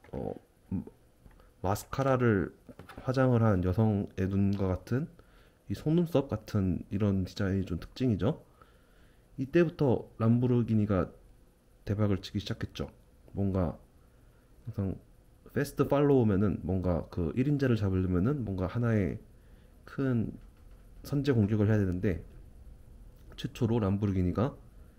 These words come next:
십이 기통 엔진을 그 차의 가운데 양산으로 함으로써 이제 람보르기니의 이름을 알리게 되었죠. 음, 그러면 이제 미우라는 이제 여기서 끊고 그 다음 모델인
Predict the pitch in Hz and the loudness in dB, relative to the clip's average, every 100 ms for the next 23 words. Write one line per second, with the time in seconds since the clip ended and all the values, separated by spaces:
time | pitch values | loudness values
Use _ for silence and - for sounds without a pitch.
0 | - - 147 143 139 110 101 95 107 170 | -20 -8 -4 -4 0 2 2 0 -2 -4
1 | - - - - - 107 90 58 - - | -10 -20 -20 -20 -14 -10 -8 -8 -12 -20
2 | - - 139 135 123 98 107 117 104 92 | -20 -10 -4 -2 -2 0 2 2 2 2
3 | 95 101 98 90 - - 123 107 - 117 | 2 0 0 -2 -4 -4 -2 -2 -2 -2
4 | 80 - - - - - - - 90 85 | -2 -6 -20 -20 -20 -20 -20 -6 -2 2
5 | 98 101 101 95 92 87 135 139 - 107 | 2 0 0 -2 0 0 0 -2 -2 2
6 | 117 117 87 90 95 85 - - - - | 4 4 2 0 -2 -2 -4 -8 -14 -16
7 | - - - - - - - - - - | -20 -20 -20 -20 -20 -20 -20 -20 -20 -20
8 | - - - 80 - - - - - - | -20 -20 -12 -10 -10 -14 -20 -20 -16 -8
9 | 104 95 87 82 80 - - 107 123 120 | -4 -2 -2 -2 -6 -8 -4 0 2 4
10 | 117 107 95 - - 92 87 90 - 117 | 4 2 0 -4 -10 -6 -6 -4 -4 -4
11 | 110 123 - - - - 107 92 92 98 | -2 -2 -2 -8 -10 -2 -2 0 -2 0
12 | 82 87 127 | 0 0 -2